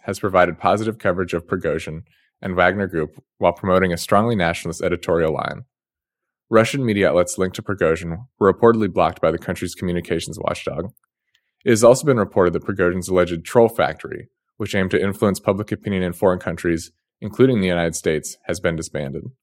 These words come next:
Despite not officially outlawing the Wagner Group, Russian President Vladimir Putin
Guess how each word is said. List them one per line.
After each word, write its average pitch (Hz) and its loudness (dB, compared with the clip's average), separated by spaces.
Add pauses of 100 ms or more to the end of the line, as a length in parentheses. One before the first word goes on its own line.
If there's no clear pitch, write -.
(640)
Despite 104 2
not 104 2
officially 110 0
outlawing 92 2
the 87 -6
Wagner 85 -2
Group, 78 -6 (340)
Russian 101 2
President 92 -2
Vladimir 92 2
Putin 85 -6